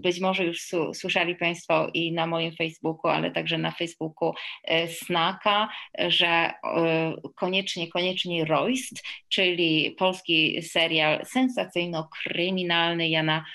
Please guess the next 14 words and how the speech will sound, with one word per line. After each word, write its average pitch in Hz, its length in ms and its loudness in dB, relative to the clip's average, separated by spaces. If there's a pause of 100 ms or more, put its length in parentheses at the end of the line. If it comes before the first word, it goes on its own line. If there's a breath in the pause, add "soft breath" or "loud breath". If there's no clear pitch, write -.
(140 loud breath)
Holoubka, 175 840 2
niezwykle 190 760 0
ciekawy 180 500 0 (100)
i 185 100 -14
to 254 120 0
jest 269 240 -2
też - 440 -2 (120)
ten, 233 420 2
e, 180 360 0
ta 220 240 2
opowieść, 185 580 -2
opowieść 190 640 -2
o, 196 380 2
o 175 240 -4